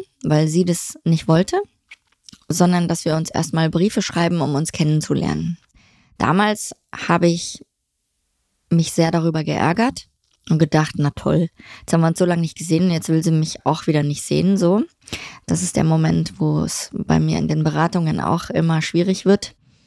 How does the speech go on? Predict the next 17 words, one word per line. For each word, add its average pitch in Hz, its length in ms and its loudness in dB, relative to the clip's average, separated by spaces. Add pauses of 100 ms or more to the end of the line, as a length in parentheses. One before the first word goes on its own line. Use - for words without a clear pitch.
(360)
weil 156 500 2
die 160 100 -2
Gefahr 160 560 -2
des, - 580 -6
der 170 180 2
Retraumatisierung, 165 1000 0
des 165 140 -4
erneuten 160 640 0 (480)
sich - 320 -2
abgegeben 175 500 0
Fühlens 175 540 0
und 156 200 -2
sich 156 240 -6
dann 160 360 0 (100)
in 160 180 0
dieser 160 200 0
Bestätigung, 165 880 2